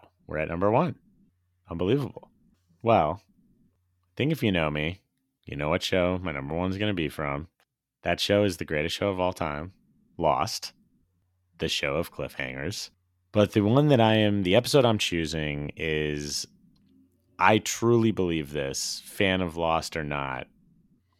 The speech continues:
arguably the most iconic cliffhanger in television history. Season three,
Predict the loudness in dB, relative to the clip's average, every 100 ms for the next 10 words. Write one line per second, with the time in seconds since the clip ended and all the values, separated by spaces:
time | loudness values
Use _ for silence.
0 | _ _ 2 4 4 2 4 2 2 0
1 | -2 -2 -2 -4 -4 -4 -4 -6 -10 -8
2 | -8 -6 -6 -6 -6 -6 -8 -10 -8 -8
3 | -4 -4 -2 -6 -8 -12 -12 -12 -10 -8
4 | -8 -10 -16 _ _ -16 -2 2 2 0
5 | -4 -4 -2 -2 -6